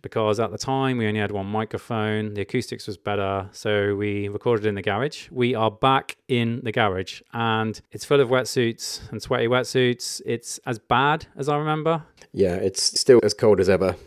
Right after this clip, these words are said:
Speaker 2: and it's a particularly cold day out there, very windy.
Speaker 1: It's midsummer, and it must
Speaker 2: <laughs> Yeah.
Speaker 1: be, like, eight degrees in my garage. I've no idea why.
Speaker 2: Yeah, yeah, it's pretty cold.
Speaker 1: So we're back in the garage, back to our roots,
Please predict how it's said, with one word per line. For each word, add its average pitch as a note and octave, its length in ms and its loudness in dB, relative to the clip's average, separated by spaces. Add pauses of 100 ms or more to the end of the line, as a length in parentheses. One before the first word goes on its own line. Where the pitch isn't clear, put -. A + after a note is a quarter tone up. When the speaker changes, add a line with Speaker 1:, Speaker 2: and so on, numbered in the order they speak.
Speaker 2:
and F#2+ 140 -6
it's F2+ 120 -6
a F#2+ 100 0
particularly G#2+ 380 -6
cold G2+ 260 2
day G2 120 4
out E2+ 160 0
there, F2 180 -4 (180)
very G#2 200 -2
windy. F#2 360 -2 (160)
Speaker 1:
It's D3 200 0
midsummer, E3 580 -2 (160)
and B2+ 140 -4
it C3 80 -4
must C#3+ 220 -2
Speaker 2:
<laughs> - 0 -
Yeah. - 40 -10
Speaker 1:
be, C3+ 140 4
like, B2+ 200 2 (520)
eight C3 200 0
degrees B2 360 -2
in G#2+ 60 -2
my G2+ 100 -2
garage. G2+ 320 -6
I've A2 180 -4
no A#2 220 0
idea A2 200 2
why. G#2+ 280 -4 (280)
Speaker 2:
Yeah, F2+ 240 0 (100)
yeah, F#2+ 140 -2
it's - 120 -6
pretty E3 240 6
cold. F#2+ 320 4
Speaker 1:
So - 300 -2
we're D3 100 8
back E3 240 4
in E3+ 80 2
the C#3+ 80 0
garage, B2+ 640 2
back C3+ 180 -2
to C3 120 -4
our A#2+ 100 0
roots, G#2+ 540 -2